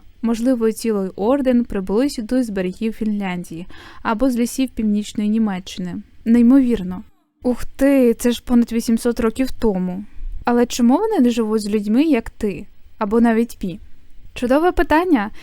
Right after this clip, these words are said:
Історія компрехенсиву, вірніше, наша енциклопедія, і на нього дає відповідь. Не знаю, кому належить цей запис, але він дуже давній.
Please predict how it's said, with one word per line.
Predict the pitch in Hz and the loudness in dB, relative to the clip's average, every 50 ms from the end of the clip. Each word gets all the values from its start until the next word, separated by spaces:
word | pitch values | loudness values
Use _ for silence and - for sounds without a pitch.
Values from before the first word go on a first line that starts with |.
| - - - | -18 -10 -8
Історія | 233 226 - - 311 330 320 320 311 302 | -8 -8 -4 -2 0 2 2 2 0 0
компрехенсиву, | - - 269 269 269 254 247 247 240 240 247 - - - 233 226 220 220 208 - - - - - 240 262 302 294 269 208 202 190 190 185 170 - - - - - | 2 2 4 4 4 4 2 2 0 0 -2 -4 -4 -2 0 0 0 0 -2 -6 -12 -14 -8 -4 -2 0 2 0 0 0 -2 -2 -2 -2 -4 -6 -10 -12 -6 -6
вірніше, | 214 208 233 269 277 - - 233 | 2 4 6 6 6 4 2 2
наша | 233 226 226 - 226 | 2 2 0 0 -2
енциклопедія, | 220 208 - 214 - 214 202 - 202 226 262 240 226 208 196 - - - - - - - - | -2 -2 -4 -6 -4 -6 -4 -2 0 0 0 0 -2 -4 -4 -4 -10 -16 -20 -20 -20 -8 -2
і | 240 233 | 0 2
на | 233 226 | 4 4
нього | 226 240 294 320 311 | 4 4 4 4 4
дає | 233 226 220 208 208 202 | 2 2 0 0 -2 -2
відповідь. | 196 208 196 - - 196 185 180 175 - - - - - | -2 -4 -6 -6 -8 -8 -8 -8 -8 -10 -12 -16 -4 -2
Не | 233 233 226 | 0 0 4
знаю, | 233 294 339 349 | 4 4 4 2
кому | - 330 330 330 | 0 0 2 2
належить | 330 320 269 262 277 262 269 247 - | 4 4 4 4 4 2 2 0 -2
цей | - - 202 202 | -2 -2 -2 -2
запис, | 202 185 185 208 - 247 233 - - | 0 0 -2 0 0 0 -2 -2 -2
але | 214 208 202 202 | -2 0 0 0
він | 190 202 196 196 | 0 0 0 0
дуже | 185 196 214 208 214 214 | 0 0 -2 0 0 -2
давній. | 202 190 202 190 185 185 185 185 175 175 185 | -2 0 -2 -2 -2 -2 -4 -6 -8 -10 -12